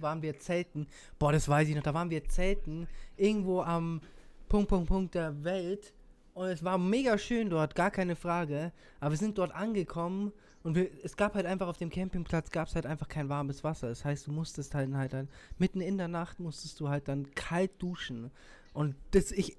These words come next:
red wirklich von eiskalt duschen. Und eiskalt duschen, wenn du grad aus dem Meer kommst und den ganzen Tag unterwegs warst, dann ist das einfach das, was du in dem Moment nicht brauchst. Du willst einfach eine warme oder zumindest eine lauwarme Dusche, aber das war einfach eine eiskalte Dusche da drin.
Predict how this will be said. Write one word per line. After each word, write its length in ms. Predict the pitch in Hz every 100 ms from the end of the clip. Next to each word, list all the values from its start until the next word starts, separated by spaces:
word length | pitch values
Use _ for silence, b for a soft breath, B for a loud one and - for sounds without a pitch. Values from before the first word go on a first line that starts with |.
| 185
red 220 | 226 185
wirklich 240 | 208 233 180
von 160 | 185 -
eiskalt 680 | 185 202 202 - 185 175 -
duschen. 320 | 185 - 147
Und 160 | 139
eiskalt 500 | 170 208 - 175 160
duschen, 320 | 190 196 - 143
wenn 120 | 147
du 140 | 147 B B -
grad 220 | 170 185
aus 120 | 185
dem 160 | 160 156
Meer 220 | 180 202
kommst 400 | 165 143 143 -
und 80 | 147
den 140 | 143
ganzen 260 | 147 175 -
Tag 180 | 156 147
unterwegs 500 | 151 147 175 - 123
warst, 360 | 117 127 - b b b b -
dann 180 | - 147
ist 160 | 151 -
das 160 | 156
einfach 300 | - 160 156
das, 200 | - 170 151
was 120 | 147
du 100 | 151
in 220 | 151 156 -
dem 140 | 170
Moment 320 | 170 156 151
nicht 320 | 165 185 - -
brauchst. 560 | 135 139 117 - -
Du 80 | 143
willst 200 | 170 170
einfach 200 | 156 151
eine 200 | 143 135
warme 480 | 135 170 190 190 196 B B 156
oder 180 | 160 156
zumindest 420 | - 190 202 185
eine 160 | 180 151
lauwarme 640 | 151 175 226 185 175 175
Dusche, 400 | 160 180 - 135
aber 140 | 117 131
das 160 | 139
war 80 | 143
einfach 260 | 156 - 151
eine 160 | -
eiskalte 800 | 156 180 208 - - 160 165 156
Dusche 360 | 160 160 - 123
da 140 | 110
drin. 300 | 110 110